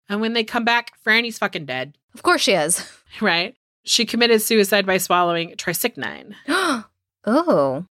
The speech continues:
Speaker 1: So most people think, like, "Okay, she guilty A F because she killed herself.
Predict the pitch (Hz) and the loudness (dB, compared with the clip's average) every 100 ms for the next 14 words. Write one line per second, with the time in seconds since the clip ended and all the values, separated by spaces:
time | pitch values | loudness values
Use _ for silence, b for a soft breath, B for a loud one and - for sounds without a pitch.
0 | _ - - - 180 170 165 175 175 - | _ -14 -4 2 4 4 2 -4 -12 -16
1 | - 269 349 480 523 - - 254 220 208 | -4 2 4 4 2 -2 -4 -6 -4 -2
2 | 170 151 156 175 - 196 175 175 175 _ | 0 0 -4 -10 -4 -2 -2 -4 -6 _
3 | 254 262 254 185 170 170 _ - - 285 | 2 2 2 -2 -2 -6 _ -8 -4 -4
4 | 262 262 254 254 185 202 175 175 170 - | -2 -2 -2 -2 2 2 4 2 -2 -10
5 | 170 180 175 165 165 - - 190 175 160 | -8 -2 -2 -2 -4 -8 -8 -8 -6 -8
6 | - 156 143 117 - - | -8 -10 -8 -8 -10 -20